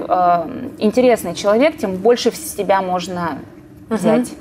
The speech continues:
Speaker 1: Мы с тобой говорили про маяки, я хочу упомянуть ещё несколько очень
Speaker 2: Давай.
Speaker 1: важных. А, значит, ну вот эти вот маски, да,
Speaker 2: Мгм.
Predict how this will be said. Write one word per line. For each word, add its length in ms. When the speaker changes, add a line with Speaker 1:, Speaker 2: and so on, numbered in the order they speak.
Speaker 1:
Мы 120
с 40
тобой 300
говорили 340
про 160
маяки, 500
я 80
хочу 260
упомянуть 340
ещё 200
несколько 420
очень 260
Speaker 2:
Давай. 160
Speaker 1:
важных. 280
А, 680
значит, 420
ну 160
вот 160
эти 160
вот 160
маски, 360
да, 200
Speaker 2:
Мгм. 200